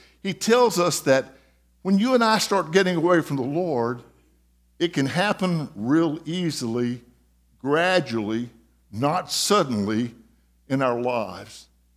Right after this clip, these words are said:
And so you have to understand, you have to look at your life and see how it's possible for you to get from, away from the Lord. Look at the second thing I want to give you. The second principle I want to give you is this, is that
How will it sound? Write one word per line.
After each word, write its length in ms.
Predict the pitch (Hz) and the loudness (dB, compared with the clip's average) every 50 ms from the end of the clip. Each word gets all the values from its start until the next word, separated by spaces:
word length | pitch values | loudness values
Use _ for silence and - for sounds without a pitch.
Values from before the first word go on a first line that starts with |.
| _ _ _ - | _ _ _ -8
And 80 | 156 | -6
so 180 | - - 214 196 | -4 2 2 2
you 200 | 190 170 175 151 | 2 2 0 0
have 220 | 135 175 190 175 - | 0 0 -2 -4 -4
to 100 | 190 180 | -4 -2
understand, 680 | 180 180 160 147 127 - - 180 190 185 156 143 139 | -2 0 0 -2 -2 -2 0 0 2 2 2 2 4
you 60 | 139 | 4
have 140 | 151 156 156 | 2 2 2
to 60 | 147 | -2
look 300 | 120 123 147 190 214 - | -4 -2 -2 -4 -4 -4
at 180 | 226 208 - - | -6 -6 -6 -4
your 100 | 339 285 | -4 -4
life 440 | 208 180 143 156 147 143 151 156 147 - - - - _ | -2 -2 -2 -2 0 2 0 0 0 -4 -16 -20 -12 _
and 120 | 147 143 | -2 -2
see 720 | 131 - - - 214 233 226 190 160 143 151 147 147 - - - _ _ _ _ _ _ | 0 0 -2 -2 -2 0 0 0 0 0 0 -2 -4 -6 -14 -20 _ _ _ _ _ _
how 180 | _ - 160 151 | _ -2 -2 -2
it's 160 | 147 - - - - | -2 -4 -12 -18 -16
possible 500 | - - 185 180 190 180 - 127 131 123 | -10 -6 -4 -2 -2 -4 -4 -6 -6 -6
for 120 | 101 110 117 | -4 -2 -2
you 140 | 123 123 | 0 0
to 60 | 120 120 | -2 0
get 200 | 131 123 113 - | -2 -2 -2 -4
from, 280 | - 117 117 123 139 - | -6 -6 -6 -6 -6 -6
away 300 | - 131 123 127 135 139 135 | -6 -4 -2 -2 -2 -2 -2
from 140 | 135 131 147 | -6 -10 -10
the 60 | 147 | -10
Lord. 380 | 143 143 139 131 117 92 82 - _ _ _ | -8 -8 -8 -6 -8 -8 -10 -14 _ _ _
Look 100 | 202 196 | -8 -6
at 80 | 160 123 | -6 -6
the 100 | 113 104 | -6 -8
second 340 | - 127 117 107 127 113 | -6 -6 -6 -4 -6 -10
thing 280 | - - 120 107 104 90 | -6 -4 -4 -4 -2 -4
I 60 | 95 | -8
want 260 | 113 107 123 117 101 | -8 -8 -8 -8 -8
to 60 | 101 110 | -4 -4
give 180 | 110 104 101 | -4 -4 -4
you. 160 | 107 117 - - _ _ _ _ _ _ _ _ _ _ _ _ | -6 -10 -12 -16 _ _ _ _ _ _ _ _ _ _ _ _
The 80 | 135 | -8
second 380 | 127 - 214 226 214 220 208 - | -4 2 2 2 2 2 -2 0
principle 420 | - 190 175 - - 135 135 135 | 0 0 0 0 -2 -2 2 4
I 60 | 139 139 | 4 4
want 220 | 139 147 147 139 | 4 2 0 0
to 40 | 131 | 0
give 220 | 127 131 151 156 151 | 4 4 4 6 6
you 160 | 156 139 131 | 4 2 2
is 160 | 117 101 - | 2 0 0
this, 440 | - 165 180 175 151 139 131 - - | 4 4 6 6 4 2 0 -4 -10
is 340 | - - 160 151 131 107 107 | -6 -2 -2 -2 -2 0 4
that 300 | 135 131 131 110 - | 4 4 4 4 -2